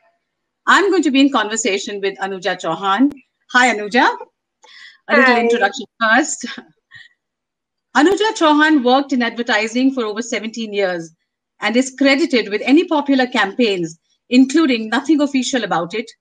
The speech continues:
Speaker 1: Ye Dil Mange More, Mera Number Kab Aayega, Oye Bubbly, and Dar Ke Aage Jeet Hai.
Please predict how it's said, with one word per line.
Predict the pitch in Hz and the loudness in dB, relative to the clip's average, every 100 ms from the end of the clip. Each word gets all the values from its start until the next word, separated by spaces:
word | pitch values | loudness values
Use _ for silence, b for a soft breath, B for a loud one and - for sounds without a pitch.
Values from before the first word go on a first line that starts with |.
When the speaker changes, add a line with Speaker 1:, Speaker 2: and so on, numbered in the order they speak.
| _ _ _ | _ _ _
Speaker 1:
Ye | 208 214 | -8 0
Dil | 262 302 | 4 6
Mange | 302 269 247 208 | 6 6 4 2
More, | 185 175 196 233 233 b b - | 0 -2 -2 -4 -12 b b -4
Mera | 226 311 | 0 2
Number | 320 330 320 | 4 2 2
Kab | 339 339 | 0 -2
Aayega, | 247 208 185 185 190 - _ _ - | 0 0 0 -2 -4 -10 _ _ 0
Oye | 311 349 | 0 2
Bubbly, | 226 226 233 247 - | -2 -2 -2 -4 -4
and | 214 214 | -8 -4
Dar | 175 254 | 0 0
Ke | 269 | 0
Aage | 294 240 226 233 240 | 0 0 0 -2 -2
Jeet | 180 202 202 | -4 -14 -12
Hai. | 220 180 | -12 -12